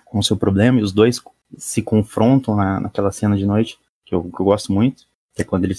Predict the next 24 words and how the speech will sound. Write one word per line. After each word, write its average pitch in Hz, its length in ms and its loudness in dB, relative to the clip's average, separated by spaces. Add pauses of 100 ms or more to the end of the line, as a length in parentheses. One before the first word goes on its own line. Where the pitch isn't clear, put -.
(120)
ele 101 140 -2
está 95 180 2
espionando, 95 560 0
né? 101 160 -6 (380)
Então, 107 680 0 (420)
desde 156 400 2
o, 135 380 0
dessa - 400 -4
ce-, - 220 -14 (120)
é, - 440 -8 (120)
esse 95 540 -4 (280)
início, 110 420 4
assim, - 180 0
de 101 80 0
filme, 135 300 -2 (440)
eu - 60 -4
acho 95 180 -2
que - 100 -20 (180)
os - 120 -8
primeiros 107 640 -2
vinte, 98 300 -10
trinta 107 260 0
minutos, 101 360 -2
assim, 117 300 -4